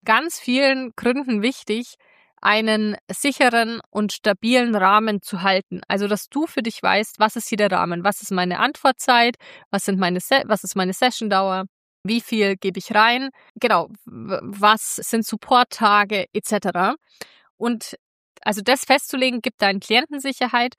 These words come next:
und schützt auch davor, dass du mehr reingibst, als sich gut anfühlt. Also super wichtiges, super wichtiges Learning, genau. Und da eben auch mal zu überprüfen, was fühlt sich eigentlich gut an und was kommt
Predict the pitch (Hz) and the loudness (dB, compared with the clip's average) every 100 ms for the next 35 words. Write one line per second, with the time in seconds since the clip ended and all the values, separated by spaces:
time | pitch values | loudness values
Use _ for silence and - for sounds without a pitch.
0 | - - - - 240 269 - - 269 285 | -16 -20 -20 -6 -2 -2 -4 -2 0 0
1 | - - - _ _ 220 233 240 - 214 | -4 -12 -14 _ _ 4 4 2 -2 -2
2 | - 214 226 254 - - 214 - - 233 | 0 2 4 2 0 0 2 0 -6 -4
3 | 247 220 214 220 202 214 220 208 - - | -4 -2 2 4 4 2 2 -2 -4 -4
4 | 196 - 180 202 185 - 185 - - - | -2 -2 -6 -8 -8 -10 -12 -14 -14 -16
5 | _ _ _ - - _ - 202 208 - | _ _ _ -20 -20 _ -2 -2 -4 -4
6 | 254 - 247 208 202 208 _ _ - 208 | -4 0 2 4 2 -4 _ _ -8 -6
7 | - 220 185 190 - - - _ _ _ | -4 -4 -2 -2 -2 -10 -16 _ _ _
8 | _ _ - 226 190 196 185 180 - 180 | _ _ -8 -4 -4 -6 -8 -8 -6 -6
9 | 165 180 190 180 - - - - - 214 | -6 -10 -10 -8 -8 -10 -18 -20 -8 0
10 | 220 247 - 233 208 208 208 190 214 196 | 2 2 0 -2 -2 0 -2 -2 -4 -4
11 | 190 247 254 277 269 - _ - 226 - | -2 -2 -4 -8 -12 -18 _ 0 0 0
12 | 254 - 214 - 196 196 - 277 320 262 | -4 -4 -4 -2 -2 -4 -4 -4 -2 -2
13 | 285 - 214 220 240 - - 233 262 - | -2 -4 0 2 2 -2 0 2 0 -6